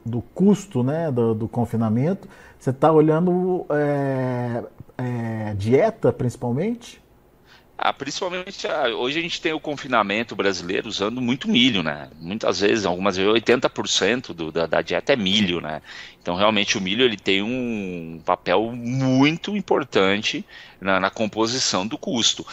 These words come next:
Speaker 2: Sempre lembrando que a gente tem o maior custo de produção do confinamento, é o gado de reposição. E se o preço do boi tá ruim, o preço do bezerro caiu, o preço do boi magro tá interessante. Então, eu acho que é válido também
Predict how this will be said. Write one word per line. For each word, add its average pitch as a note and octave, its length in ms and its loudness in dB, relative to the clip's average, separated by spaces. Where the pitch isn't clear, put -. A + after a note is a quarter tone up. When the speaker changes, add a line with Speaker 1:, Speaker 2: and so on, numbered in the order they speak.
Speaker 2:
Sempre G2+ 380 0
lembrando D3 580 2
que - 80 -12
a D#2 60 -6
gente F2 300 -10
tem F#2+ 160 -2
o F#2+ 40 -6
maior F2 540 0
custo G#2+ 580 -4
de B2 60 -8
produção E2+ 720 -2
do F2 80 -8
confinamento, E2 880 -2
é A#2 80 6
o C#3 80 2
gado E2 540 2
de A#2+ 100 -10
reposição. D3+ 720 0
E F#2 140 -8
se - 160 -2
o F#2+ 40 -6
preço A#2 380 0
do E3 80 -4
boi C3+ 180 -2
tá F2+ 140 -2
ruim, G2+ 480 -2
o - 40 -20
preço F#2 260 -8
do F2 460 -10
bezerro F2 420 -2
caiu, E2+ 320 -4
o A2+ 40 -6
preço D3 260 -4
do F3 80 -12
boi D#3+ 160 2
magro A#2+ 420 0
tá - 180 0
interessante. F#3+ 760 2
Então, A2 500 2
eu F2 120 -6
acho E2 220 -2
que A2 80 0
é G#2+ 80 4
válido G2 480 -2
também A2+ 480 -2